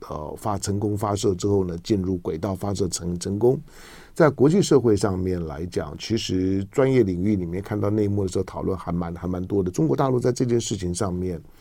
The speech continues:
第一个，它建立了自主的能力；第二个，它有它的国际态度啊。那这两件事情呢，都很重要。整个太空舱的组建完成，就这，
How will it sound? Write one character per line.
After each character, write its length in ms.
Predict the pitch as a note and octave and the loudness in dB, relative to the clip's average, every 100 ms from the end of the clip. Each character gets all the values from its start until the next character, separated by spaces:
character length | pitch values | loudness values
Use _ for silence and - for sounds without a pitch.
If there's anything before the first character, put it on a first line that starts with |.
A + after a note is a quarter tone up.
| - - - | -20 -20 -2
第 140 | D3 D3 | 4 6
一 40 | |
个， 280 | B2+ G#2 F2 | 6 4 4
它 140 | - G#2+ | -2 2
建 240 | A2+ G#2 | 4 4
立 80 | G2 | 2
了 100 | F2+ | 0
自 220 | - A#2 | 0 0
主 200 | F2+ F2 | 0 -4
的 200 | D#2+ F2 | -4 -4
能 320 | F2 F2+ F2+ | -2 -4 -2
力； 200 | A2 G2 F2+ | 0 0 0
第 140 | A2 | 2
二 140 | G2 F2+ | 2 0
个， 280 | - D#2 - - - - - - | -6 -8 -10 -16 -20 -20 -20 -2
它 140 | G#2+ | 2
有 120 | F#2 | 2
它 140 | E2 F2 | 0 -4
的 100 | F2 | -4
国 240 | - D#2+ | -4 -4
际 160 | E2+ F2+ | -2 -6
态 260 | - G2 E2+ - | -4 -6 -4 -4
度 140 | G#2 - - | -4 -6 -20
啊。 160 | - - - | -16 -16 -6
那 100 | G#2 | 2
这 140 | C3 | 4
两 160 | G2 F2 | 4 4
件 120 | B2+ | 2
事 200 | B2 A2+ | 2 0
情 180 | F#2 F2+ | -2 -4
呢， 80 | E2 | -4
都 100 | F#2 | -4
很 160 | - - | -6 0
重 280 | - F#2 F2 | 2 4 2
要。 200 | A2 - - - - - - | 0 -2 -16 -20 -20 -20 2
整 160 | A#2 A2 | 4 6
个 160 | F#3 | 6
太 160 | F#3 F#3 | 6 2
空 180 | D#3 D#3 | 4 6
舱 220 | D#3 D3+ | 6 6
的 100 | A2 | 4
组 260 | G2 F2+ | 4 -2
建 300 | E2+ B2 G2 | 4 4 4
完 220 | F2 E2 F#2+ | 0 -4 -2
成， 200 | F#2 F#2 | -2 4
就 140 | C3+ | 6
这， 380 | C3 F#3 C#3+ | 8 10 10